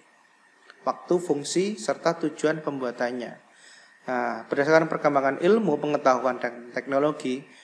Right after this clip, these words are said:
ini sangat mempengaruhi perkembangan pengkategorian karya seni rupa ini. Karena kreativitas seseorang perupa mencari berbagai kemungkinan penggunaan medium berkarya seni rupa,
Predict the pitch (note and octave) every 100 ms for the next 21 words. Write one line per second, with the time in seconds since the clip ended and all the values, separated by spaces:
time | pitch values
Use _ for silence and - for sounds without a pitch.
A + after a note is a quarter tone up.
0 | - _ - F3+ F#3+ F3+ F3+ F3+ F3 F3+
1 | F3+ G3 G#3 C#3+ - D3 D3+ C3+ B2+ C#3+
2 | C#3+ C#3+ - E3 D#3 D3 D3+ C#3 C3+ C#3+
3 | C#3 C#3+ D3 C#3 - C3 B2+ B2 B2+ A#2+
4 | A2 _ _ _ - C#3+ F3 F3 D#3+ E3
5 | - - D3+ - F3 F3 D3+ C#3+ C#3 C#3
6 | D#3 D3 C3+ - B2 B2+ - - - -
7 | - _ _ F#3+ A3 G#3+ G#3 A#3 D#3+ D3+
8 | D3+ D3+ D#3+ E3 E3 F3 E3 D#3+ D#3 C#3+
9 | C3+ C#3 C#3+ C#3 - C#3 C#3 C3 C3+ C3+
10 | C3+ B2 - D#3 D#3+ F3